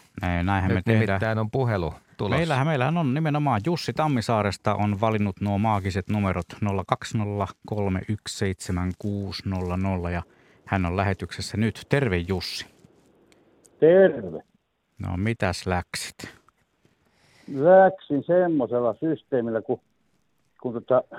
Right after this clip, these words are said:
Speaker 3: mä oon laittanut noita pönttöjä tuohon pihalle, että, eh, saataisiin siihen vähän elämää, niin siinä on monta vuotta. Mä oon pitänyt niitä pönttöjä, uusinut ja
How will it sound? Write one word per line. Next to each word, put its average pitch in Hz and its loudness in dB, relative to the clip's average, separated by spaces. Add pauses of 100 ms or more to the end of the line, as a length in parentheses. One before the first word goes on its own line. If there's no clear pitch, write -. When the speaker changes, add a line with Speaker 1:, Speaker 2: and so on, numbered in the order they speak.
(180)
Speaker 3:
mä 123 2
oon 123 4
laittanut 151 0
noita 147 2
pönttöjä 143 4
tuohon 127 0
pihalle, 135 4
että, - -4 (800)
eh, - -10 (1200)
saataisiin 113 0
siihen 120 2
vähän 127 2
elämää, 120 4
niin 107 -4 (260)
siinä 123 0
on 147 0
monta 131 2
vuotta. 120 2
Mä 120 0
oon 113 0
pitänyt 120 2
niitä 117 -4
pönttöjä, 120 2
uusinut 113 0
ja 110 0